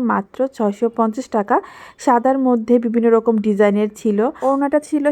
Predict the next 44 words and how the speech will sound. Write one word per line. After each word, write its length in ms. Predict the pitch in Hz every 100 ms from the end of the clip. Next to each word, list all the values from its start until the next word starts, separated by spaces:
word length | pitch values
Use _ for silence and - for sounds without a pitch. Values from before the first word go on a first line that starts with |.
| 294
সাদার 280 | 240 233 233
মধ্যে 200 | 233 226 247 220
জরি 200 | 214 214
সুতার 320 | 226 233 226 226 -
কাজ 140 | 220 - -
করা। 200 | 196 202 262
যারাই 260 | 254 269 302 226
অর্ডার 180 | 233 269 285
করতে 160 | 302 294
চাচ্ছেন 280 | 233 - 339 269
ভিডিওতে 300 | 254 254 262
দেওয়া 140 | 247 240 226
নাম্বারে 280 | 208 220 254 233
কন্ট্যাক্ট 280 | 208 214 214
করে 120 | 226 -
অর্ডার 180 | 202 226 247
করতে 180 | 240 240 214
পারবেন। 340 | 190 196 220 359 - - - 320
চেষ্টা 240 | 330 370 349
করবেন 220 | 339 359 294
দামি 200 | 233 247 254
ড্রেসগুলো 320 | 254 254 254 220
অনলাইনে 300 | 202 208 214 202
নেওয়ার, 220 | 196 240 -
আর 60 | 196 208
যেটা 160 | 220 214
রিজনেবল 380 | 208 214 214 302 254
সেটা 160 | 214 196
অবশ্যই 320 | 208 226 277 240
দোকান 180 | 214 196
ভিজিট 220 | 196 214 220
করে 160 | 226 240 240 214
ভালো 140 | 220 240
করে 140 | 254 254 269
চেক 140 | 285 -
করে 160 | 254 220
নিয়ে 160 | 208 202
আসবেন। 300 | 185 196 208 370 - 226
বাসায় 300 | 240 285 311
রেগুলার 320 | 294 277 285 285
পরার 220 | 254 247 254
জন্য 140 | 254 269
এই 40 | 262
সুতি 180 | 254